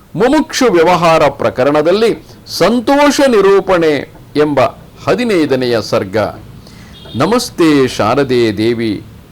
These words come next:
ಕಾಶ್ಮೀರ ಪುರವಾಸಿನಿ ತ್ವಾಮಹಂ ಪ್ರಾರ್ಥಯೇ ನಿತ್ಯಂ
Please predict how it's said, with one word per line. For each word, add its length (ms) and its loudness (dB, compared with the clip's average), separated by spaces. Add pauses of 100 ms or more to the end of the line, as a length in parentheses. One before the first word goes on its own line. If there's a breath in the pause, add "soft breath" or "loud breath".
ಕಾಶ್ಮೀರ 600 0
ಪುರವಾಸಿನಿ 920 -2 (340)
ತ್ವಾಮಹಂ 640 0
ಪ್ರಾರ್ಥಯೇ 720 -2
ನಿತ್ಯಂ 480 -4